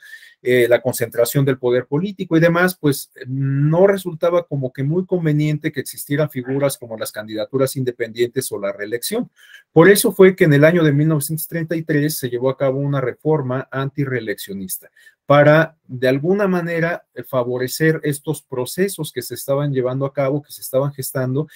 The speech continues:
y que se referían a la concentración del poder político. A estas alturas del partido, bueno, pues para nadie es ningún secreto que durante buena parte del siglo veinte,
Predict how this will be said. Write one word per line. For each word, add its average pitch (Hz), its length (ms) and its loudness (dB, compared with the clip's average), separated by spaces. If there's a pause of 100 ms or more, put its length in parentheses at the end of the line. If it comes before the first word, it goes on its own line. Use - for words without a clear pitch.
(200)
y 151 140 -2
que - 80 4
se 143 160 2
referían 127 500 0
a 135 60 2
la 120 120 0
concentración 104 720 -10
del 120 140 -6
poder 98 320 -6
político. - 500 -12 (420)
A 165 100 4
estas - 240 4
alturas 190 340 4
del 165 160 0
partido, 160 420 0
bueno, 117 180 -4
pues - 140 -20
para 120 260 2
nadie 147 320 4
es 143 80 -2
ningún 135 220 -4
secreto 135 540 0
que 127 100 -2
durante 110 380 -8
buena 131 440 -2 (240)
parte 139 340 2
del 98 140 -4
siglo 135 340 -2
veinte, 139 460 0